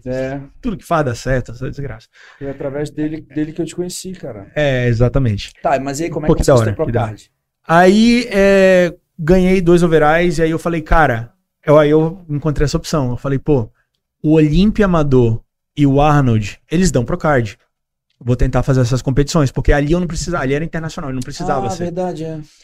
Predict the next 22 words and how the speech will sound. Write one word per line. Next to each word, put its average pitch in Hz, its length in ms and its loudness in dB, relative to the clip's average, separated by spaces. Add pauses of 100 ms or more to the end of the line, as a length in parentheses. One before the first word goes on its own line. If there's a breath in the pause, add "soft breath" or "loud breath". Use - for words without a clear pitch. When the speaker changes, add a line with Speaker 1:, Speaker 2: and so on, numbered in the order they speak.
(340 soft breath)
Speaker 2:
E 139 100 -2
antes 175 160 0
eu 208 60 0
não 196 80 -4
sabia 214 260 -2
disso, 127 300 -4
né? 107 140 -8 (200)
Eu 170 80 -4
nem 240 100 0
sei - 160 -4
se 175 140 -8
tinha, 175 300 -4
porque 143 160 -4
isso 139 240 -4
foi 147 160 -2
o 139 40 -6
quê? 139 140 -4
Dois 131 260 -2
anos 131 160 -4
depois, 120 360 -6
sei 123 100 -8
lá. 107 160 -8